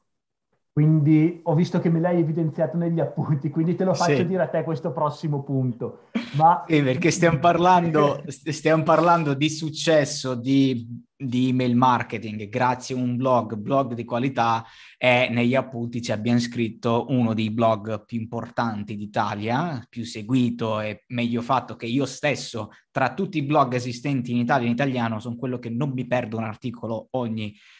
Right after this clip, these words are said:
Speaker 2: o comunque un'email ogni lunedì mattino, che è efficacemente punto com, che comunque, eh, di Andrea Giulio Dori, che conoscono penso tutti, se non lo conosci hai un problema,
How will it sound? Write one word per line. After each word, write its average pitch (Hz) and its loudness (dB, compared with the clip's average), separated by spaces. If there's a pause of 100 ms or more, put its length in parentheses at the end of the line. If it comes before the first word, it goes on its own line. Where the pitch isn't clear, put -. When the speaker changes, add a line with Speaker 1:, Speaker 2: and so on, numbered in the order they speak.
(120)
Speaker 2:
o - -8
comunque 123 -2
un'email 127 2
ogni 117 0
lunedì 120 -4
mattino, 117 -4
che 131 -4
è 127 -2
efficacemente 110 -8
punto 101 -10
com, 104 -6
che 113 -6
comunque, 117 -8 (320)
eh, 110 -8
di 120 -4
Andrea 123 0
Giulio 123 -2
Dori, 123 -2
che 120 -10
conoscono 120 -6
penso 120 -6
tutti, 139 -8
se - -8
non 135 -4
lo 123 -6
conosci 131 -6
hai 123 -4
un 123 -2
problema, 143 4